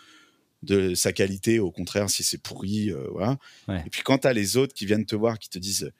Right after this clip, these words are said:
Speaker 1: Chapeau, déjà, t'as réussi à faire un film », c'est là où, où tu, tu, tu commences à réaliser, tu dis, « Putain, c'est vrai, il y a
Speaker 2: Ouais.
Speaker 1: un an et demi, euh, on était en train de galérer à,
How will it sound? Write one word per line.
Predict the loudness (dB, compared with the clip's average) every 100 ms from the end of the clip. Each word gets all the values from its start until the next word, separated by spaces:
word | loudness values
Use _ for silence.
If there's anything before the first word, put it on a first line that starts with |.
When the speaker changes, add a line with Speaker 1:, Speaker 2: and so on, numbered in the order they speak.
| _ -2
Speaker 1:
Chapeau, | 2 2 2 0 2
déjà, | 0 0 -2
t'as | -2
réussi | 0 0 0
à | 0
faire | -2
un | -4
film », | -2 0 0
c'est | 0 0
là | 0
où, | 0 -4 -12 -20 _ _ -12
où |
tu, | -8 -6 -6 -8 -10 -12
tu, | -14 -12
tu | -6
commences | -2 0 0
à | -2
réaliser, | -4 -4 -4 -6
tu | -8
dis, « | -12
Putain, | -4 -2
c'est | -2 -2
vrai, | -2 -2 -4 _ _ -6
il | -4
y |
a | -2 -4 -4
Speaker 2:
Ouais. | 0
Speaker 1:
un | 2
an | 2
et | 0
demi, | 0 0 2 0
euh, | -2
on | -4
était | -4 -4
en |
train | -4 -2
de | -2
galérer | -2 -2 0 0
à, | 0 -4